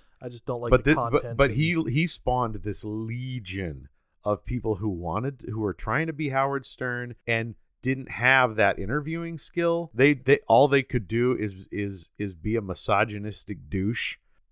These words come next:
Speaker 2: And,
Speaker 1: Which he
Speaker 2: like,
Speaker 1: was, but
Speaker 2: that
Speaker 1: he was,
Speaker 2: was
Speaker 1: like, at least charismatic about it.
Speaker 2: Yeah, like, he,
Speaker 1: <laughs>
Speaker 2: like, he, he brought this kind of playful energy to the misogynistic douche thing, and his, his audience is, like, core audience is, like, all the misogynistic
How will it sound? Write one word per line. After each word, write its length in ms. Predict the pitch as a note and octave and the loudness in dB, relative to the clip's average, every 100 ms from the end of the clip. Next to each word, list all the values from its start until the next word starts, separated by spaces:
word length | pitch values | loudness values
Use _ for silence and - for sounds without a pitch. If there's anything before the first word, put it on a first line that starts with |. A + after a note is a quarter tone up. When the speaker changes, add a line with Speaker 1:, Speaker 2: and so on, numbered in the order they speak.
| - | 0
Speaker 2:
And, 120 | A2 | 4
Speaker 1:
Which 160 | E3+ - | 4 6
he 100 | F#3+ | 6
Speaker 2:
like, 200 | F#3+ F3 | 8 8
Speaker 1:
was, 140 | D3+ | 8
but 60 | B2 | 8
Speaker 2:
that 140 | A2+ | 8
Speaker 1:
he 80 | D#3 | 6
was, 140 | C#3 | 4
Speaker 2:
was 60 | B2+ | 4
Speaker 1:
like, 200 | C3 A#2+ | 4 2
at 80 | C3 | -2
least 240 | B2+ - | -4 -2
charismatic 520 | C3 B2 A2+ A#2 A#2+ | -2 -2 -2 -2 -2
about 280 | C3 C3 C3 | -4 -2 -2
it. 100 | C3 - | -6 -8
Speaker 2:
Yeah, 300 | D3+ G3+ A2+ | 4 8 8
like, 280 | G#2 B2 - | 6 4 2
he, 100 | - | -4
Speaker 1:
<laughs> 20 | |
Speaker 2:
like, 360 | - C3+ C3 - | 0 4 4 2
he, 340 | F3+ F3 E3+ _ | -6 -8 -10 _
he 240 | - E3 | -8 -6
brought 340 | E3 - F#3+ F3+ | -2 2 4 4
this 160 | D3 | 0
kind 220 | - D3 B2+ | 0 -2 -2
of 120 | - | -2
playful 520 | - B2+ C3 A#2 G#2+ | 0 2 2 -2 -4
energy 400 | G2 A2+ A2+ A#2 | -4 -4 -6 -10
to 300 | G#2 - A2 | -10 -8 -8
the 100 | A2+ | -8
misogynistic 960 | A2 A2 - A2+ G#2+ A2+ A2 - E2+ D#2+ | -6 -4 2 2 2 -6 -8 -8 -8 -6
douche 320 | G#2+ - - | -6 -6 -8
thing, 280 | G#2 A2 - | -8 -6 -6
and 120 | A2 | -6
his, 160 | B2 - | -6 -8
his 160 | A#2 | -4
audience 480 | C3 G3+ G#3 C3+ F#2+ | 4 4 4 2 -2
is, 140 | F#2+ F2 | -6 -4
like, 240 | D#2+ - _ | -4 -6 _
core 320 | - F3 E3+ A2 | 0 6 6 8
audience 420 | G#2+ F#2+ E2+ D#2 | 6 4 -2 -6
is, 100 | D2+ | -8
like, 140 | D#2 - | -10 -6
all 220 | F2+ F2+ | -4 -4
the 80 | D#2+ | -6
misogynistic 800 | E2+ - F#2+ E2+ D#2+ E2 - | -6 -2 -2 -2 -8 -8 -8